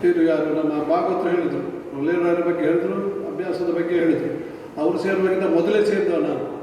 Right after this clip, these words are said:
ನೈನ್ಟೀನ್ ಫಿಫ್ಟಿ ಸಿಕ್ಸಲ್ಲಿ ಆರಂಭ ಮಾಡಿದವ ನಾನು.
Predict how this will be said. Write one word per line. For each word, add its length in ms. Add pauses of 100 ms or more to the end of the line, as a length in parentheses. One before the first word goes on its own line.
ನೈನ್ಟೀನ್ 380
ಫಿಫ್ಟಿ 340
ಸಿಕ್ಸಲ್ಲಿ 460
ಆರಂಭ 240
ಮಾಡಿದವ 300
ನಾನು. 560